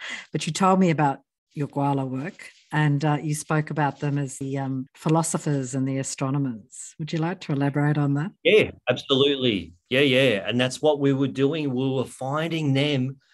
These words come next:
Speaker 2: at the top of thirty meter tall trees at, like, two A M in the morning,
Speaker 1: Mm.
Speaker 2: gazing the stars.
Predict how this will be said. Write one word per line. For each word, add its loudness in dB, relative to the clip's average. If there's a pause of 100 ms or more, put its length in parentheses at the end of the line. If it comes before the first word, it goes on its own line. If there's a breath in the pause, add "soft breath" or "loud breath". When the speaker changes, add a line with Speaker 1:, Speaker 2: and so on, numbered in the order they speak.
(260 soft breath)
Speaker 2:
at -4
the 0
top -4
of 0
thirty 2
meter -4
tall -4
trees -2 (480)
at, 0
like, 0
two 0
A 0
M 0
in -2
the -2
morning, -2
Speaker 1:
Mm. -4 (240)
Speaker 2:
gazing 0
the -4
stars. -8